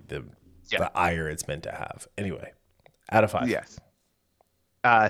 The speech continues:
Speaker 2: three point eight seven. I really
Speaker 1: Interesting.
Speaker 2: like most,
Speaker 1: Interesting.
Speaker 2: most of the show. Just the whole Keeley Jack thing, and then the heavy-handedness of the Sam really brought it down. Really,
Speaker 1: Right.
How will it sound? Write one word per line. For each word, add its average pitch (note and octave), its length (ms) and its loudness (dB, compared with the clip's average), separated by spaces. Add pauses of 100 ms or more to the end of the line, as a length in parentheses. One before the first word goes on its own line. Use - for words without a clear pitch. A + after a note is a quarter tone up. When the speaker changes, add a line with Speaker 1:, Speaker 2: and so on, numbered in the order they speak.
Speaker 2:
three C3+ 260 2
point A#2+ 360 4
eight G#2 200 -4
seven. - 380 -6 (220)
I A2+ 100 6
really A#2+ 440 6
Speaker 1:
Interesting. D3+ 360 -2
Speaker 2:
like A2 260 4
most, G#2 380 2
Speaker 1:
Interesting. - 380 -18 (260)
Speaker 2:
most A2 340 2
of C#3+ 100 2
the C#3 80 0
show. A2 480 6 (540)
Just - 260 -2
the A2 80 6
whole A#2+ 300 4
Keeley B2+ 360 4
Jack G#2+ 340 6
thing, G2+ 340 6
and G2 160 4
then G2+ 280 4
the F#2 340 4
heavy-handedness G#2 800 2
of G2 100 0
the F#2 100 -4
Sam F#2 400 0
really F#2+ 260 2
brought F#2 260 4
it - 140 -4
down. G2+ 160 2
Really, C#3 320 8
Speaker 1:
Right. - 100 -6